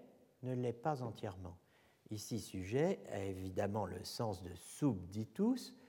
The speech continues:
de soumis, de sujet de Sa Majesté. Un sujet ne l'est pas entièrement, mais un pauvre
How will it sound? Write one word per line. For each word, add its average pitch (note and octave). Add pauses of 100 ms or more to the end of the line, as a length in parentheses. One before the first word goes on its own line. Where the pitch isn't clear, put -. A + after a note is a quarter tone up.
(160)
de F#2 (120)
soumis, C3 (520)
de F#2+
sujet B2
de C#3
Sa B2+
Majesté. C#3+ (2250)
Un E3+
sujet C#3+
ne C#3+
l'est A#2+
pas A#2+
entièrement, G2 (760)
mais A2+
un F2+
pauvre B2